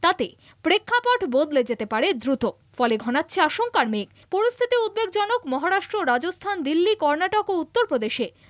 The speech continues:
মহারাষ্ট্রে গত চব্বিশ ঘন্টায় করোনা আক্রান্ত পঁয়তাল্লিশ হাজারের কাছাকাছি। রাজধানীতেও ঊর্ধ্বমুখী করোনা গ্রাফ। আক্রান্ত বাইশ হাজার সাতশো একান্ন জন।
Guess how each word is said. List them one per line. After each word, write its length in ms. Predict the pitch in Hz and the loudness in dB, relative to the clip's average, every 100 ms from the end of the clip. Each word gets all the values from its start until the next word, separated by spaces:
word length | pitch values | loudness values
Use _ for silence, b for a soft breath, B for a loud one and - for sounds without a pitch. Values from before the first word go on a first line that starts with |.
| b | b
মহারাষ্ট্রে 500 | 294 453 480 - 285 | 2 4 2 2 0
গত 180 | 254 262 | 0 -2
চব্বিশ 380 | 285 320 381 440 | -4 -4 -2 0
ঘন্টায় 340 | 415 403 427 427 | 0 0 0 2
করোনা 260 | 294 339 415 | -2 0 -2
আক্রান্ত 340 | 349 285 254 349 403 B B B | -2 -2 -2 -2 -2 B B B
পঁয়তাল্লিশ 500 | 330 392 494 480 494 | 2 4 4 4 2
হাজারের 380 | 330 277 427 403 | 0 2 4 2
কাছাকাছি। 520 | - 220 254 233 - 202 B B B | 2 -2 -2 -2 -2 -6 B B B
রাজধানীতেও 680 | 262 262 269 403 453 254 240 | 2 2 2 0 2 2 2
ঊর্ধ্বমুখী 500 | 294 294 339 403 415 427 | 0 -2 -2 -2 0 2
করোনা 340 | 294 359 370 | 2 2 -2
গ্রাফ। 260 | 220 214 - - B B | 0 -2 -2 -14 B B
আক্রান্ত 440 | - - 311 311 403 480 b b | -2 2 0 2 0 0 b b
বাইশ 280 | 247 302 349 | 0 0 2
হাজার 220 | 466 466 508 | 2 2 2
সাতশো 360 | 349 269 - | 0 0 -2
একান্ন 300 | 294 392 453 226 | 0 0 0 0
জন। 200 | 240 | -2